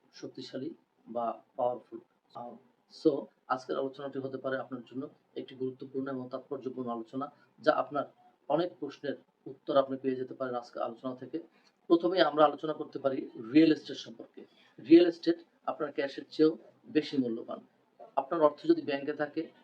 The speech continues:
তার চেয়েও বেশি মূল্যবান হয় যখন আপনি রিয়েল এস্টেটে আপনার, আহ, সম্পদকে, আপনার টাকাকে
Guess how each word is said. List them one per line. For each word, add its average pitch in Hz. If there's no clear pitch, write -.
তার 143
চেয়েও 180
বেশি 151
মূল্যবান 147
হয় 123
যখন 147
আপনি 139
রিয়েল 139
এস্টেটে 147
আপনার, -
আহ, 120
সম্পদকে, 139
আপনার 135
টাকাকে 135